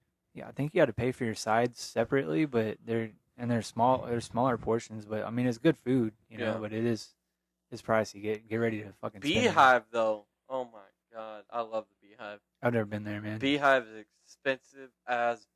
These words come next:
Speaker 2: fuck, but their food, you're paying what you're buying.
Speaker 1: Yeah.
Speaker 2: Or
Speaker 1: That,
Speaker 2: you're,
Speaker 1: that's what I
Speaker 2: you're,
Speaker 1: like, man.
Speaker 2: you're, you're paying for what you get.
Speaker 1: Yeah.
Speaker 2: Like, the, the money's justified in the fucking food you get there.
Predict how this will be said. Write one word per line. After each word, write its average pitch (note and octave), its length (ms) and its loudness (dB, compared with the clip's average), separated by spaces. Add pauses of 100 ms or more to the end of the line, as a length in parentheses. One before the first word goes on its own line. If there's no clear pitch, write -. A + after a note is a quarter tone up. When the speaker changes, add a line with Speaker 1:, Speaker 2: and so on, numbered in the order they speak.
(320)
Speaker 2:
fuck, - 640 8 (1000)
but C3+ 360 8 (260)
their A#2+ 180 -2
food, A2+ 360 -10 (180)
you're B2+ 160 -8
paying C#3 380 2
what A2+ 160 0
you're A2 100 -10
buying. G#2 320 -10 (300)
Speaker 1:
Yeah. G#2 260 -10 (600)
Speaker 2:
Or - 80 6
Speaker 1:
That, B2+ 120 6
Speaker 2:
you're, C#3+ 100 4
Speaker 1:
that's C#3+ 180 4
what D3 80 8
I - 20 10
Speaker 2:
you're, A#2 80 10
Speaker 1:
like, A2 240 0
man. G2+ 80 -6
Speaker 2:
you're, D#3+ 300 4
you're D3+ 140 0
paying D#3 420 0
for C3 160 2
what A#2 260 2
you A2+ 160 -18
get. G2+ 200 -6 (300)
Speaker 1:
Yeah. A2 280 -8
Speaker 2:
Like, A#2 220 0
the, A#2 120 -4 (260)
the B2+ 80 -2
money's C3+ 400 2
justified A2 640 0
in G#2+ 120 -12
the G#2 60 -20
fucking G#2+ 320 -2 (120)
food G2+ 200 -16
you G2 100 -20
get F#2+ 240 -16
there. F2 160 -18